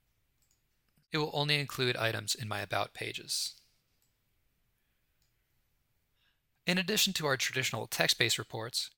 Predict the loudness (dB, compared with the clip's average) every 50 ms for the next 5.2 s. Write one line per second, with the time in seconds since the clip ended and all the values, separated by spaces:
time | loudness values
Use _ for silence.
0 | _ -2 0 2 2 2 2 2 0 0 0 0 0 0 0 -4 -6 _ _ _
1 | -2 0 0 2 2 2 0 -2 -4 -6 -6 -4 -2 -2 -2 -2 -4 -8 -10 -6
2 | -6 -4 -4 -4 -6 -6 -6 -6 -4 -4 -2 -4 -4 -4 -6 -8 -12 -16 _ _
3 | _ _ _ _ _ _ _ _ _ _ _ _ _ _ _ _ _ _ _ _
4 | _ _ _ _ _ _ _ _ _ _ _ _ _ _ _ 4 6 6 6 6
5 | 2 2 2 2